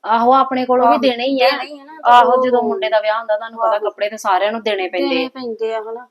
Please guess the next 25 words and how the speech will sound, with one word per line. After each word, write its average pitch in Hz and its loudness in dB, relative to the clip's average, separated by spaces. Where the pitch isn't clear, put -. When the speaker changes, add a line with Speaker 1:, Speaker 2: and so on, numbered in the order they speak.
Speaker 1:
ਹਾਂ। 294 -6
Speaker 2:
ਆ 247 -4
ਧੀ 269 -4
ਵਾਲੇ 233 2
ਵੀ 269 -6
ਕਹਿ 240 0
ਦਿੰਦੇ 233 -6
ਆ, 233 -4
ਲੈ, 226 2
ਜਦੋਂ 233 -12
ਕਰਦੇ 226 -2
ਰਿਸ਼ਤਾ 233 -2
ਹੱਥੋਂ 226 -2
ਧੀ, 254 -4
ਧੀ 254 -6
ਵੇਖ 247 -2
ਲੈ, 254 -4
ਨੱਕ 262 -6
ਨੂੰ 240 -8
ਮੂੰਹ 233 -8
ਨੂੰ 226 -10
ਸਾਰਾ 240 -4
ਕੁਝ 240 -10
ਕਰਨਾ 196 -6
ਪੈਂਦਾ। 190 -20